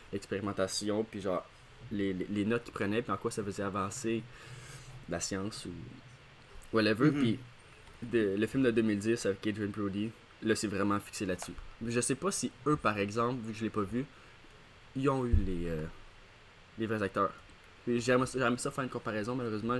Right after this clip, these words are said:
Speaker 1: je l'ai pas vu. Mais je sais que le film était plus concentré sur l'expérimentation, parce que je sais que Zimbardo était aussi, euh, producer, co-producer, il a juste participé
Speaker 2: Ok.
Speaker 1: à la vi-, que le film soit véridique. Puis que je
Speaker 2: Mhm.
Speaker 1: sais que lui était comme,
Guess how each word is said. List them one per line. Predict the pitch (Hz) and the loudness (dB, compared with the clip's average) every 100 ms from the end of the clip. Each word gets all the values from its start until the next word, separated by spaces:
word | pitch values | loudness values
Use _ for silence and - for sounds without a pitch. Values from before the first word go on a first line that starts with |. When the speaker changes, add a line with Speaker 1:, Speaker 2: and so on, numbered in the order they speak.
| 110 92 | -2 -4
Speaker 1:
je | |
l'ai | 101 | -2
pas | 107 | 0
vu. | 101 107 160 156 - - - - - - - - - - - - | 0 0 -2 -4 -12 -18 -18 -18 -16 -14 -14 -14 -12 -12 -14 -8
Mais | 113 | -2
je | 113 | 0
sais | 107 147 | 2 4
que | 127 | 6
le | 117 107 | 8 6
film | 104 139 139 | 2 0 2
était | 117 107 | 0 -2
plus | 120 117 | -2 -2
concentré | 113 107 110 - 117 | -2 0 -2 0 0
sur | 107 - 113 | 0 0 0
l'expérimentation, | 107 - 104 101 98 95 113 127 - | 0 -2 0 0 0 0 -2 -2 -4
parce | 104 - | -8 -4
que | 104 | -2
je | 98 | -2
sais | - 123 | -2 0
que | 107 98 | 2 2
Zimbardo | 107 107 101 104 123 | 2 2 2 4 4
était | 110 110 - - | 2 2 0 0
aussi, | 175 - - 165 160 - - - - | -2 -2 -2 -2 -2 -8 -20 -18 -2
euh, | 104 98 95 95 | 2 4 4 2
producer, | - 101 98 - - - - - - | -2 -4 -4 -6 -8 -10 -20 -20 -12
co-producer, | - 120 117 120 240 - - | -6 -2 -2 -4 -10 -12 -4
il | 127 | 2
a | 113 110 | 4 4
juste | 110 123 | 0 -4
participé | - 113 - 139 135 120 | -4 -4 0 4 6 6
Speaker 2:
Ok. | 101 104 | 4 0
Speaker 1:
à | |
la | 110 | -2
vi-, | 95 101 - - - - | -2 -8 -12 -20 -6 -2
que | |
le | 101 | 0
film | 123 | 0
soit | 117 110 98 | 0 2 2
véridique. | 98 98 90 117 156 - - - - - - - - - - | 0 -4 -2 -4 -4 -12 -20 -20 -20 -20 -20 -20 -20 -14 -4
Puis | 131 | 2
que | 127 | 4
je | 117 | 4
Speaker 2:
Mhm. | |
Speaker 1:
sais | 104 135 | 4 2
que | 123 | 2
lui | 123 | 2
était | 104 | 2
comme, | - 107 101 | 2 4 4